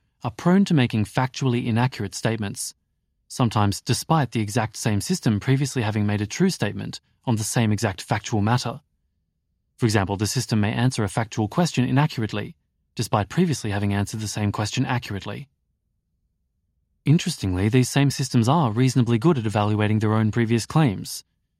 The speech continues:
That is, if they are asked to evaluate how likely a previous claim they made is to be accurate, they tend to give substantially higher probability of accuracy for claims that are in fact accurate,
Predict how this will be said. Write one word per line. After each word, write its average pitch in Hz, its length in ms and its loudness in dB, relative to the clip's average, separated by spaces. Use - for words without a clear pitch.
That 117 140 2
is, 101 240 -2
if 117 120 -6
they 113 100 4
are 113 240 0
asked - 300 -4
to 113 120 0
evaluate 107 480 0
how 110 120 -2
likely 107 420 0
a 98 60 -4
previous 127 420 0
claim 101 260 -2
they 98 120 -2
made 101 340 -2
is 127 180 -4
to - 80 -12
be 110 120 0
accurate, 156 420 -2
they 160 80 2
tend 220 220 4
to 196 80 4
give 151 200 2
substantially 131 720 0
higher 104 300 2
probability 107 560 0
of 104 80 0
accuracy 123 420 0
for 120 80 -4
claims 117 320 0
that 123 100 0
are 123 80 6
in 120 60 6
fact 135 320 0
accurate, 139 540 -4